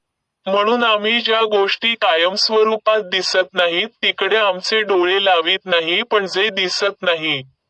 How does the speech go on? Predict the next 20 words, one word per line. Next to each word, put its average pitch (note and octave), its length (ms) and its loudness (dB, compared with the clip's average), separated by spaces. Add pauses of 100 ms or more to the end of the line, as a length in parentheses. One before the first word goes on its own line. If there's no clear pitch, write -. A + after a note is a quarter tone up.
पण G3 160 2
अविनाशी G3+ 680 0
आहे G3 320 0
त्याकडे G3+ 560 0
डोळे G3 420 0
लावतो. D#3+ 600 0 (480)
कारण G#3 360 2
जे G3+ 220 0
दिसते G#3+ 500 -2
ते A#3+ 200 -2
क्षणिक G3+ 560 -2
आहे, F3+ 340 0 (320)
पण G#3 160 0
जे G3+ 200 0
दिसत A3 540 -2
नाही, E3+ 400 0
ते G#3 300 -2
अनंतकालिक G#3+ 1000 0
आहे. E3+ 400 2 (3250)
हबक्कूक. G#3 680 0